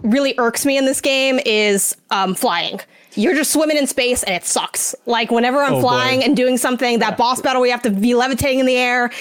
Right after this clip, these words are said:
Speaker 1: and there's three phases and it restart, like, I hate that.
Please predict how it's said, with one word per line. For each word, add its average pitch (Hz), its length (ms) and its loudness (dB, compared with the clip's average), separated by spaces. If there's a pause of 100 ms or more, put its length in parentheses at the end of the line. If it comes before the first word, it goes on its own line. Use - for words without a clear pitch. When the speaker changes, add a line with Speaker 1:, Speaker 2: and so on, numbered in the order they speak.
(120)
Speaker 1:
and 240 100 2
there's 226 140 0
three 285 220 0
phases 254 520 0 (180)
and 214 120 -2
it 214 60 0
restart, 277 520 0
like, 226 360 -2 (360)
I 247 220 0
hate 226 260 -4
that. - 220 -8